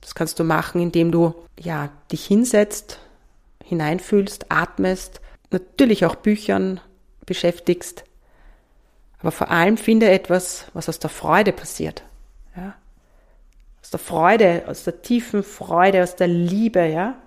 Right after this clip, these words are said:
So, dann kommst du in diesen Seinszustand hinein. Wenn du gerade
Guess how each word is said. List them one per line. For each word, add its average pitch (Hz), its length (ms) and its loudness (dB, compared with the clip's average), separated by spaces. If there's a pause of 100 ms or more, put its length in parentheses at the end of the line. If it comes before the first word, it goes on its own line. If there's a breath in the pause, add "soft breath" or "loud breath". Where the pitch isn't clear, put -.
(160)
So, 160 380 -4
dann 170 140 -6
kommst 208 300 -4
du 185 40 2
in 165 100 0
diesen 160 200 -8
Seinszustand 151 920 -6 (540 soft breath)
hinein. 165 520 -6 (540)
Wenn 175 340 4
du 233 200 4
gerade 190 580 2